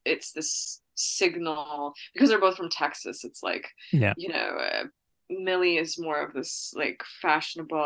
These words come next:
Speaker 1: like, maybe she came, uh, from Texas by way of Louisiana or has some kind of, like, uh, Cajun, you know, ancestry that she has that would have, like, a French last name. But Lamoureux, I mean, the way that she spells it doesn't have any particular meaning. It's just, like, a rough calque on, like, the lover.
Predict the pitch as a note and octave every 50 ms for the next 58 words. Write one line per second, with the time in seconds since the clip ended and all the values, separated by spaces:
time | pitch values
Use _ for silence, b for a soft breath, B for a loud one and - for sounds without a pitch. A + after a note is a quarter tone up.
0 | C#3+ D3 D3 C#3+ C#3+ - D#3+ D#3 D3+ D#3+ D3+ - D3+ C#3+ - - E3 D3+ D3 C#3+
1 | C#3+ C#3+ C#3+ - b b b b b _ _ _ - C#3+ - - - - - F3+
2 | D#3+ D3+ D3+ D3 - - D3+ D3 - - - - D#3 D3+ D3 D3+ D3 D3 C#3+ D3
3 | C#3+ D3+ D3+ D3 D3 D3 C#3+ C#3+ D3 C#3+ C#3 C#3 C#3+ D3 C#3+ C#3 C#3+ C#3 C#3+ C#3+
4 | C#3+ - D3+ D3 C#3+ - C#3+ C#3+ C#3+ C3+ C#3 C3 C3+ C3 - - C3+ C3+ C3 B2+
5 | B2+ C#3 C#3+ - - D#3 C#3+ D3 C#3+ D3 C#3 C3+ C3 C3+ C3+ - _ _ _ D3+
6 | D3+ C#3 C3+ C3+ - - D3 D3+ b b b b b b _ - D3 C#3+ D#3+ D#3+
7 | - D#3+ D3+ - - - D3 D3 C#3 - - - D3+ D#3 D3+ D3 D3+ C#3+ D3+ D3
8 | D3 C#3+ C#3+ C#3 C#3+ C#3+ - - - C#3+ C#3 C#3 - - _ - C#3 C3+ C3+ C#3
9 | - - C#3+ C#3 C#3 C#3+ b b b b - F#3+ G3+ A#3 A#3 A#3+ A#3+ A3+ G#3+ G#3
10 | G3 F#3 F3+ - F3 F#3+ F#3 F#3 F#3+ G3 G3 G3 - - F3 - - D3+ D3+ D#3+
11 | E3 D#3+ D#3+ D3+ C#3+ C#3+ C#3 - C#3+ D3 C#3 D#3 D#3 D3+ D3 E3 D#3 D#3+ D#3+ D3+
12 | - D#3 D#3+ D#3 D#3+ D#3 D#3 D#3 D3+ D3+ C#3+ - - - - - D3+ C#3+ - -
13 | - D3 C#3+ C#3 C#3+ C#3 B2+ C3+ C3+ C3+ - - - - - C#3 C3+ C3+ C3+ -
14 | C3 C3 B2+ C3 B2+ B2 - - B2+ B2+ C3 C3 B2+ B2 C3 B2+ B2+ C3